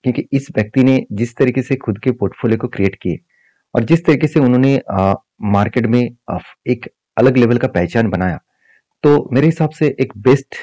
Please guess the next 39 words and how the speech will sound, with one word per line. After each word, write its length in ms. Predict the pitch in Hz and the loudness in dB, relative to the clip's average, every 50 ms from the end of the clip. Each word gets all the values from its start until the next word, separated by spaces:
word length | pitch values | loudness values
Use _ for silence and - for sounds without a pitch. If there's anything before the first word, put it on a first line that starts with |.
| - - _ _ _ _ | -18 -20 _ _ _ _
अ, 200 | - 95 98 98 | 0 0 2 2
point 300 | 95 - - 104 110 120 | 0 0 0 0 0 2
of 60 | 127 107 | 0 0
view 120 | 117 120 | 0 0
से 100 | 120 131 | 2 2
मैं 120 | 117 120 | 2 2
हमेशा 300 | 113 92 92 98 98 - | 0 0 -2 -2 -2 0
देखता 260 | 104 98 92 - - 92 | -2 -2 -2 -2 -4 -4
हूँ, 120 | 107 123 | -4 -2
क्योंकि 340 | - 117 113 - 123 123 120 - - - - _ _ - | -4 -4 -2 0 0 -2 -2 -4 -14 -20 -20 _ _ -2
उनके 220 | 127 139 - 196 | -2 2 2 2
portfolio 420 | 185 175 143 135 139 - 160 156 156 | 2 2 0 -2 0 0 0 2 2
में 60 | 156 | 2
जितने 260 | 120 117 120 123 139 | 0 0 0 0 -2
सारे 180 | 135 - 143 135 | 0 0 -2 -2
companies 440 | - 107 101 95 - 98 98 95 - | 0 -2 -4 -2 -2 -2 -2 -2 -4
है, 60 | 90 | -4
वो 140 | 85 110 117 | -2 -2 -4
सारे 260 | 113 - 101 98 117 | -2 -2 -2 -2 -2
के 100 | 117 139 | -2 -4
सारे 220 | - - 110 113 113 | -4 -4 -6 -6 -6
small 440 | - _ 92 92 101 110 117 117 | -6 _ -2 0 2 2 2 0
and 200 | - - - 101 | -2 -2 -2 0
मीडियम 420 | 107 101 92 92 98 92 110 104 104 | 0 0 0 0 2 4 4 2 2
type 180 | - 95 98 | 2 0 -2
company 440 | 92 - - 85 82 - 82 80 78 | 0 -2 -4 -6 -6 -4 -6 -8 -8
है। 100 | 76 - - _ _ _ _ - - - - - _ _ _ | -8 -12 -16 _ _ _ _ -20 -20 -20 -20 -20 _ _ _
तो 140 | - 135 120 | 0 0 0
small 520 | - - - 110 117 120 135 143 147 - - - - | 0 0 0 2 4 4 4 2 0 -2 -6 -4 0
and, 180 | 110 117 117 117 - - | 0 0 0 -2 -4 -8
अ, 200 | 92 101 98 90 - | -4 -2 -2 -2 -2
micro 400 | 95 92 92 92 101 101 - 131 | -2 -2 0 0 0 0 -2 -2
cap 180 | - 131 127 - | -2 -2 -2 0
type 220 | - 123 127 123 - _ _ - - | 2 2 2 0 -2 _ _ -6 -2
and 100 | 104 104 | 0 0
मीडियम 360 | 101 98 107 104 123 123 120 | 0 0 2 2 2 2 2
type 180 | 110 113 113 - - | 2 0 -2 -2 -6
company 300 | 101 92 - 92 95 92 | -6 -4 -2 -4 -4 -2
है, 140 | 104 127 | -4 -6